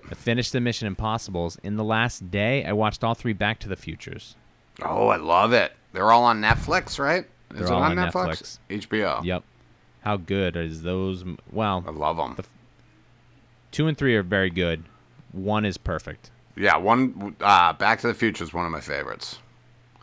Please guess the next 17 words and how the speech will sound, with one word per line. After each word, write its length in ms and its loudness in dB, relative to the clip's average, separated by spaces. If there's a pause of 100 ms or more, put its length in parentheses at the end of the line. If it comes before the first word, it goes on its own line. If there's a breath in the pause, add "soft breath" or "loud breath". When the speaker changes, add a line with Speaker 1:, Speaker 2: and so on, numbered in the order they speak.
(120)
Speaker 1:
Um, 200 -6
Speaker 2:
That's 240 4
one 120 6
of 60 6
the 60 4
Speaker 1:
yeah. 60 4
Speaker 2:
movies 360 4
that 160 6
I'll, 180 4 (100)
I'll 300 0 (280)
absolutely, 800 -4
anytime 440 -4
I 80 -8
see 180 -8
it 120 -6
on, 220 -4
I'll 200 -10